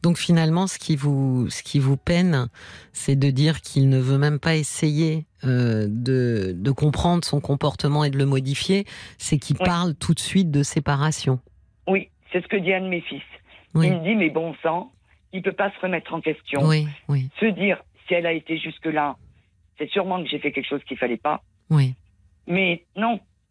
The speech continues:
Speaker 2: il est dans le déni complet.
Speaker 1: Ça fait combien de temps que vous êtes, euh, en couple avec lui ?
Speaker 2: Ça fait vingt-deux ans.
Speaker 1: Et est-ce qu'il s'est déjà remis en cause en vingt-deux ans ?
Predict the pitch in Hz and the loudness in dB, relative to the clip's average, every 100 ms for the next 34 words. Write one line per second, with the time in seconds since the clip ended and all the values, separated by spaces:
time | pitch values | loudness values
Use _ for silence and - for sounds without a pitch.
0 | _ 170 190 190 180 175 160 170 175 175 | _ -4 -2 0 -2 -2 -2 -4 -6 -10
1 | - 151 - 117 - _ - - - - | -12 -12 -8 -8 -10 _ -20 -20 -20 -14
2 | - 175 247 285 247 170 165 165 160 151 | -8 -2 0 2 2 2 2 0 0 0
3 | 139 - 143 135 135 143 123 - 160 - | -2 0 0 2 2 0 0 -2 -2 0
4 | 139 135 - 151 151 _ _ - - - | 0 -2 -2 -4 -4 _ _ -16 -16 -6
5 | - 175 208 185 208 208 - 208 190 180 | -4 0 0 0 -2 -4 -4 0 0 0
6 | 180 139 - _ _ _ _ - 160 - | -4 -6 -12 _ _ _ _ -2 -2 -2
7 | 156 - 151 147 165 170 147 139 131 127 | -4 0 2 2 2 2 2 2 0 -2
8 | - 135 131 127 120 123 123 123 123 | 0 0 2 2 2 2 2 0 -2